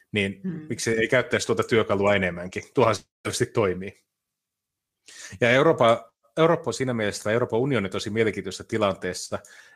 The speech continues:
Speaker 1: että ne tietää sen, että virallinen liturgia sanoo, että monimuotoisuus on rikkaus, mutta ne myös tietää sen, että jos tulisi vuoden kaksituhatta viisitoista kaltainen vyöry,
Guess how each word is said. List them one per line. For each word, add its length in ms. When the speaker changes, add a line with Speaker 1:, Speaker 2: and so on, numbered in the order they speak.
Speaker 1:
että 380
ne 100
tietää 440
sen, 260
että 200
virallinen 440
liturgia 460
sanoo, 360
että 180
monimuotoisuus 640
on 60
rikkaus, 540
mutta 240
ne 100
myös 240
tietää 360
sen, 240
että 200
jos 360
tulisi 280
vuoden 180
kaksituhatta 420
viisitoista 380
kaltainen 420
vyöry, 320